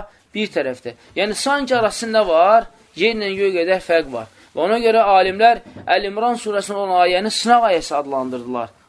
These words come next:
Hansı ayə idi o? "Qul in kuntum tuhibbunal fəttəbiuni." De,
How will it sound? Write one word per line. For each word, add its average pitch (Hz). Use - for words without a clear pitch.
Hansı 156
ayə 170
idi 147
o? 214
"Qul 226
in 208
kuntum 180
tuhibbunal 160
fəttəbiuni." 139
De, 220